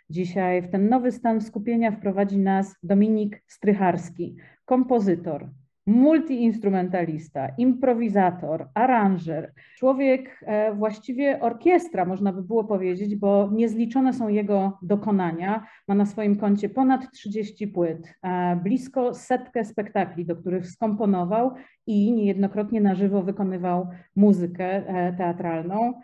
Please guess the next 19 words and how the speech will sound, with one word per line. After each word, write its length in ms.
Nagradzany, 920
uwielbiany, 1200
e, 540
ostatnio 1080
laureat 640
Paszportu 560
Polityki 960
w 160
dziedzinie 560
teatru. 760
A 440
co, 460
e, 260
może, 460
e, 200
wydać 380
się 140
zaskakujące 720
niektórym, 440